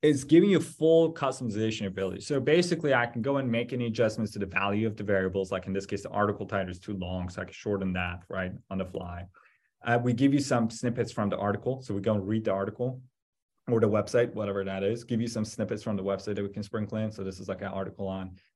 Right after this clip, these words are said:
ten improve your sales email templates. So I could say, "Oh, actually, I love the, uh, the template you shared on, you know, the sa-, yada, yada, yada template." So implying to the person that, "Hey, I've actually sat down and read your content. It's not a spammy outreach email I'm sending out."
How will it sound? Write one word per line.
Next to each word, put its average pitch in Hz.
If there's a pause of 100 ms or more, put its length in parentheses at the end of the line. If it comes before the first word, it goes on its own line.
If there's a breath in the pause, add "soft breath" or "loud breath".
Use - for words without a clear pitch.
ten 117
improve 113
your 110
sales 104
email 92
templates. -
So 101
I 95
could 98
say, 98
"Oh, 185
actually, 185
I 165
love 170
the, 165 (460)
uh, 135
the 127 (100)
template 139
you 113
shared 113
on, 101 (180)
you 107
know, 98
the - (120)
sa-, -
yada, 104
yada, 98
yada 101
template." 92 (320 soft breath)
So 165 (100)
implying 180
to 180
the 139
person 139
that, 110
"Hey, 127
I've 110
actually 104
sat 98
down 95
and 92
read 92
your 95
content. 92
It's -
not 104
a 92 (200)
spammy 95
outreach 95
email 95
I'm 92
sending 87
out." -